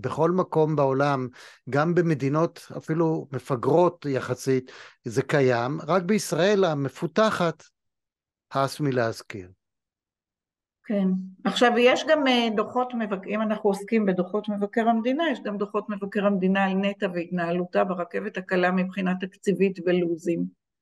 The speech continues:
Speaker 2: וכשאתה קורא את הדוח, אתה אומר, "זה מטורף, אני גר במדינת עולם שלישי", אתה שואל את עצמך. זה הרי לא יכול להיות, הם דוחים את הלוזים כאילו אין מחר.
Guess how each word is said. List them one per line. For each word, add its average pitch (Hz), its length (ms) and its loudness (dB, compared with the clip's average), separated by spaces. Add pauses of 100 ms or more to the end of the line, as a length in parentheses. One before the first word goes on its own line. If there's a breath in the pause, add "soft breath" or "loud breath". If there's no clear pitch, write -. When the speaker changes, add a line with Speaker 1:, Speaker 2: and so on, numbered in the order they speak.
(800)
Speaker 2:
וכשאתה 202 340 0
קורא 247 260 2
את 349 120 -2
הדוח, 262 340 -2
אתה 226 140 -6
אומר, 214 240 -4
"זה 247 120 -4
מטורף, 214 560 -2
אני 185 160 -4
גר 196 180 -4
במדינת 202 520 -6
עולם 190 280 0
שלישי", 190 480 -2
אתה 254 180 0
שואל 247 240 0
את 240 120 -6
עצמך. 233 440 -2 (800)
זה 208 160 6
הרי 214 160 2
לא 247 180 6
יכול 320 240 4
להיות, 311 420 2
הם 190 100 -6
דוחים 208 380 -6
את - 40 -8
הלוזים 247 460 0
כאילו 226 300 0
אין 220 160 0
מחר. 185 400 -4